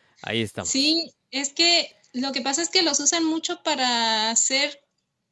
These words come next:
Speaker 2: pues, cosas que no deben de hacer, que les dicen brujerías, amarres, todas esas cosas.
Speaker 1: Ah, ok.
Speaker 2: Y es lo que es el mayor depredador. Ese y parte de los gatos también.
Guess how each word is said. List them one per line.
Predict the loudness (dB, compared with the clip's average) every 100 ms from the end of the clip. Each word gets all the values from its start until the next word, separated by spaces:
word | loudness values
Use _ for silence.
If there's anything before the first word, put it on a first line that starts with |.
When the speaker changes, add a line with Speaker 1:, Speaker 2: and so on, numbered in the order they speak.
| _ _ _ _ _ _ _
Speaker 2:
pues, | -6 -6
cosas | 0 0 2
que | 0
no | 0
deben | 0 0
de | -2
hacer, | -2 -2 -2
que | 0 0
les | 0 0
dicen | -2 -2
brujerías, | -6 -4 -2 0 0 0 -2 -4 -4
amarres, | -4 -4 0 0 2 2 0
todas | -2 -2
esas | -2 -2 -2
cosas. | -4 -6 -4 -4 -4 _ _ _ _ -20
Speaker 1:
Ah, | -14 -12
ok. | -14 -12 -12 -10 -14 _ _ _ _ _ _ _ -4
Speaker 2:
Y |
es | -2 0
lo | 0
que | 2 4 4 2 0 -2 -4
es | -2
el | -2 -4
mayor | -2 0 0 -2
depredador. | -2 -2 -2 -2 -4 -8 -14 _ _ _ _ _ _ 0
Ese | 2 4 4
y | 2 2 0
parte | -2 0
de | -2
los | 0 0
gatos | -2 -2 -4
también. | -4 -6 -6 -8